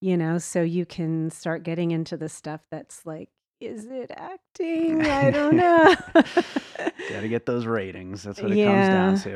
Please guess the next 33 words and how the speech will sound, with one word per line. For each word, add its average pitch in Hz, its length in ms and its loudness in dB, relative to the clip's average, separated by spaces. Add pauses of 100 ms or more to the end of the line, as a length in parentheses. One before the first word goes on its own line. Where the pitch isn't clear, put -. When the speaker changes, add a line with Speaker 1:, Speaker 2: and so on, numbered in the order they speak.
Speaker 2:
to. 90 60 -16
That's 110 160 -4
the 113 180 -4
ultimate 180 400 2
Speaker 1:
Right. - 60 -8
Speaker 2:
goal 101 380 -4 (240)
for - 140 -6
all 180 60 0
Speaker 1:
Right. 180 280 0
Speaker 2:
of 101 80 -4
it. 104 100 -6 (340)
Speaker 1:
Well, 247 100 4
and 208 80 2
that 202 100 0
was, 196 160 -2
of 185 140 -8
course, 175 260 -4
Jon, 160 800 -4
um, 151 400 -10
Stewart's, - 680 -8 (840)
uh, 151 300 -8 (160)
you 170 220 -6
know, 156 200 -6 (100)
kind 165 280 -8
of 156 80 -14
like 156 160 -6
the - 160 -12
underlying 151 920 -6
or 156 180 -12
overarching 160 640 -4
theme 180 380 -2
of 151 140 -8
his - 640 -6